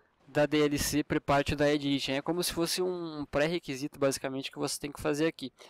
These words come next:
Então, é, caso vocês queiram dar uma olhadinha só pra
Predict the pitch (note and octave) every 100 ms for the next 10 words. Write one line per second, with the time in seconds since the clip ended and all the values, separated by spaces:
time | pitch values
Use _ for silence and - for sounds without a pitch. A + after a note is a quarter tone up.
0 | - _ _ _ D#3+ F3+ - D#3 D#3 D#3
1 | - F3 G#3+ G#3+ - F#3+ G#3 - - -
2 | _ _ D#3+ F#3 G3 D#3+ E3 F3 F3 D#3+
3 | D3 C3+ D#3+ D3+ D#3+ - F3+ E3+